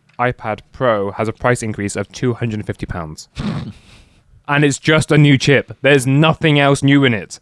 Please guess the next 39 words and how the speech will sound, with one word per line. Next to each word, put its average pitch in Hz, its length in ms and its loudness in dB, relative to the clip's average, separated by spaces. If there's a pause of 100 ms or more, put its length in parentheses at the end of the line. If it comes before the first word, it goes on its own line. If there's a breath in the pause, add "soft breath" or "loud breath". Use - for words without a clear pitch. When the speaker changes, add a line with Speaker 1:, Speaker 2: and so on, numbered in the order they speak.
(100)
Speaker 1:
It's 123 160 -16
literally 160 460 -2
Speaker 2:
Nice. 143 180 2
Speaker 1:
identical 143 300 -8
to 120 80 -12
the - 80 -10
same. 123 140 -6 (180 soft breath)
Also, 180 560 2 (180)
another 180 220 0
reason 180 300 0
why 165 160 4
the 147 260 -4 (420)
Apple 170 300 -4 (280)
tenth 196 260 -4
gen 135 320 -4 (100)
is 147 140 -6
stupid 165 520 -4 (120)
is 165 100 -4
because 185 380 0
they 180 80 0
had 190 140 0
to 202 60 -4
make 202 240 0 (140)
a 175 80 4
new 202 300 6
keyboard 220 400 2
for 101 200 -2
it, 143 300 0
which 180 200 2
has 254 200 2
function 262 380 4
keys, 165 560 -2 (340)
but 190 80 0
then 214 180 4
none 262 160 4
of 294 60 4
the 269 100 4
other, 285 440 2 (180)
like, 180 320 -4